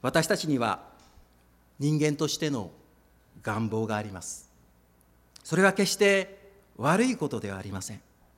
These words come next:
けれども、主の御心以前にそれに固執してしまうと、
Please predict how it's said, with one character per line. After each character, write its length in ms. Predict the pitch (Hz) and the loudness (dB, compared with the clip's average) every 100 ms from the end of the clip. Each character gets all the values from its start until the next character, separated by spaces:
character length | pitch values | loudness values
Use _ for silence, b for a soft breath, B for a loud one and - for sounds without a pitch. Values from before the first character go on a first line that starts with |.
| _ _ _ b b b - | _ _ _ b b b 0
け 100 | 226 | 4
れ 80 | 240 | 6
ど 140 | 180 | 6
も、 400 | 165 190 180 - - b b b | 6 4 2 -6 -20 b b b
主 280 | - - 226 | -6 -2 2
の 220 | 214 160 | 4 4
御 200 | 139 160 | 4 2
心 440 | 233 233 240 233 233 | 0 0 2 2 0
以 100 | 226 | 0
前 160 | 196 | 0
に 360 | 151 143 170 156 - - _ | 0 -2 -2 -4 -14 -20 _
そ 240 | - 170 | -6 2
れ 100 | 202 | 4
に 240 | 220 233 269 - - | 6 4 -2 -10 -2
固 120 | 170 | -2
執 200 | - 220 | 0 -2
し 120 | - | -2
て 120 | - 214 | 0 -2
し 160 | - | -2
ま 100 | 185 | -2
う 80 | 127 | -4
と、 220 | - - | -6 -10